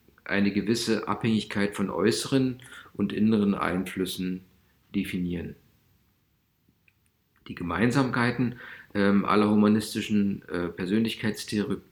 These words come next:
äh, Theorien liegt in der Integrität der individuellen Persönlichkeit, die im Mittelpunkt steht, dass die bewusste Erfahrung unterstrichen wird,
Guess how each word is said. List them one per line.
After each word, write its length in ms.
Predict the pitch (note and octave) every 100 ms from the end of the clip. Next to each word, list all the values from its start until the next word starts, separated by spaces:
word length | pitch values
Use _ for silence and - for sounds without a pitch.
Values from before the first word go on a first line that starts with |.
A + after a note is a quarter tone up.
| -
äh, 440 | F#2 F2+ F2 D#2 D2
Theorien 680 | - G2+ G2+ G2+ A2+ A2+ G#2+ - - - -
liegt 260 | G2+ C3 C3
in 120 | G#2+
der 320 | G#2 G2 -
Integrität 760 | B2+ C3+ - A2 G#2 A2 B2 A#2+
der 160 | G#2
individuellen 680 | G#2+ A2 G#2+ G2+ G2 F2+ G2+
Persönlichkeit, 1040 | - F#2 F#2+ A2+ B2+ B2 - A2+ A#2+ A#2+ - _ _ - -
die 240 | G#2+ G#2+
im 100 | F2+
Mittelpunkt 520 | G#2 A#2+ B2 A2+ A2+ -
steht, 480 | - G2 G#2+ - - _ _ _ _ _ _ -
dass 200 | G#2 -
die 100 | G2
bewusste 460 | G2 A#2+ C#3 B2+
Erfahrung 640 | F#2+ - F#2 G#2 B2 C3 A2
unterstrichen 680 | G#2+ G2+ - B2+ - G#2+
wird, 440 | G2 G#2+ A2+ -